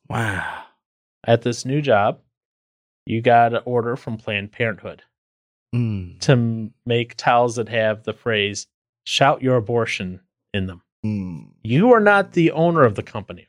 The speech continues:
Speaker 2: okay?
Speaker 1: Yeah.
Speaker 2: You're, you're, so if, obviously, if you're the owner of the company, you can decide to take on something whether you like it or not. Regardless of,
Speaker 1: Right.
Speaker 2: you know, that's not really triggering. That's, "I don't agree with that. I'm not gonna do it."
Speaker 1: Yeah.
Speaker 2: But you're an employee, not the owner.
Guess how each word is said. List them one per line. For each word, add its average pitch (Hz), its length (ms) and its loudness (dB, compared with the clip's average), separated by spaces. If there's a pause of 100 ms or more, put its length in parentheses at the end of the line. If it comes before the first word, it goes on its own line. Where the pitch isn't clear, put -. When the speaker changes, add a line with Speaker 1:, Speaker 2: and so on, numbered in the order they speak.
Speaker 2:
okay? 110 260 -6 (400)
Speaker 1:
Yeah. 76 300 -8 (300)
Speaker 2:
You're, 117 180 2
you're, 110 240 -4
so 107 420 4 (560)
if, 135 240 0
obviously, 170 340 2
if - 120 -6
you're 160 100 -4
the 170 140 -2
owner 147 200 0
of 143 60 0
the 139 80 -2
company, 117 380 -8
you 110 180 -4
can 139 120 -6
decide 110 340 0
to - 100 -20
take 101 240 -6
on 98 140 -4
something 98 320 -12
whether 90 140 -8
you 90 60 -12
like 90 200 -8
it - 20 -14
or 90 60 -12
not. - 160 -18 (100)
Regardless 147 460 4
of, 135 140 4
Speaker 1:
Right. 98 220 -4 (120)
Speaker 2:
you 135 80 0
know, 123 140 2
that's 127 200 2
not 156 160 -2
really 143 220 0
triggering. 110 400 -4
That's, 104 340 0 (320)
"I 208 60 4
don't 226 180 4
agree 208 220 4
with 190 120 2
that. 190 300 4 (160)
I'm 151 80 4
not 151 140 2
gonna 131 140 2
do 110 100 0
it." - 100 -14 (200)
Speaker 1:
Yeah. 113 360 4
Speaker 2:
But 131 220 6
you're 240 260 0
an 247 100 -2
employee, 160 600 2
not 120 440 0
the 147 200 -4
owner. 120 420 -6